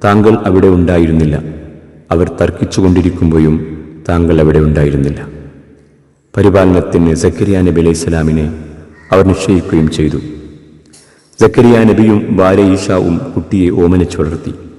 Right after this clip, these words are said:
മറിയമിൻ്റെ ശൈശവത്തിൽ തന്നെ മാതാവ് ഹന്നത്ത് മരണമടഞ്ഞു. സക്കരിയ നബി അലൈഹിസ്സലാം, സക്കരിയ നബി അലൈഹിസ്സലാമിൻ്റെ ശിക്ഷണത്തിലും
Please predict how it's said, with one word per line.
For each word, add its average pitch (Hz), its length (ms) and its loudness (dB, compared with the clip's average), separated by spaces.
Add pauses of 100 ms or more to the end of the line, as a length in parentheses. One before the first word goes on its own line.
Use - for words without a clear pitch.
(720)
മറിയമിൻ്റെ 92 460 4
ശൈശവത്തിൽ 87 720 -2
തന്നെ 78 380 -4
മാതാവ് 87 460 2
ഹന്നത്ത് 85 520 -2 (180)
മരണമടഞ്ഞു. 76 520 -2 (1120)
സക്കരിയ 120 420 4
നബി 110 180 4
അലൈഹിസ്സലാം, 98 540 0 (2250)
സക്കരിയ 113 400 4
നബി 110 160 4
അലൈഹിസ്സലാമിൻ്റെ 104 640 2
ശിക്ഷണത്തിലും 95 640 -4